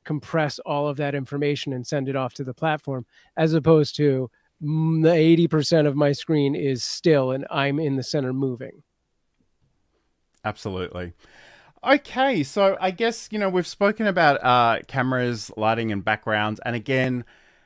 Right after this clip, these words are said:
Speaker 2: the thing that I always like to stress is you need to find something that works for you. So we can give you ideas, but really you need to figure out what's going to work for you, because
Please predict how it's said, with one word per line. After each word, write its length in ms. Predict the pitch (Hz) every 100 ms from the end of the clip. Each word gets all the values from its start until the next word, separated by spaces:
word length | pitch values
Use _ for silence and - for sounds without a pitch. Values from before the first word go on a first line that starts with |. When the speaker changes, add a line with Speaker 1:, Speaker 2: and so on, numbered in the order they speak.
| _ _ _
Speaker 2:
the 120 | 175
thing 280 | 180 254 269
that 100 | 254
I 160 | 214 180
always 360 | 170 160 156
like 220 | 160 139 -
to 100 | 139
stress 480 | - 131 127 - -
is 560 | 135 131 123 117 - - _
you 140 | 143
need 200 | 170 240
to 80 | 220
find 220 | 214 180
something 300 | 165 151 127
that 80 | 110
works 220 | 101 -
for 100 | -
you. 260 | 95 95 87
So 160 | -
we 120 | 120 135
can 160 | 180
give 120 | 156
you 140 | 160 147
ideas, 680 | 123 110 110 107 107 101 -
but 280 | 113 107
really 300 | 90 120 117
you 180 | 110 104
need 160 | 110 110
to 60 |
figure 260 | - 107 107
out 140 | 92
what's 180 | 85 98
going 180 | - 95
to 60 | 92
work 220 | 92 92
for 120 | 98
you, 260 | 90 95 87
because 520 | 95 110 95 -